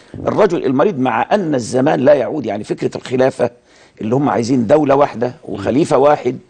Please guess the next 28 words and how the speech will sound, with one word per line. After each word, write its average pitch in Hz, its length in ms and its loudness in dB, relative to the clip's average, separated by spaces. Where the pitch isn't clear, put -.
والحدود 123 640 0
دي 139 100 2
كلها 139 300 0
تت-، - 280 -6
تنزال 139 500 2
وتتغير 147 580 2
المفاهيم 143 500 0
الدولية 135 440 2
والمواثيق 120 520 0
الدولية، 104 420 0
هذا - 160 0
كلام 185 340 2
لا 175 220 4
يخدم 151 380 2
إلا 160 340 -2
المخطط 123 540 -6
الإسرائيلي. - 600 -4
فدول 170 320 0
صناعة 190 560 2
أمريكية، 156 560 0
صناعة 185 640 0
ي-، 143 260 0
صهيونية 151 720 2
تريد 165 320 -2
أن 131 180 -2
تحقق - 480 -6
هذا 123 240 2
الأمر. 113 400 -6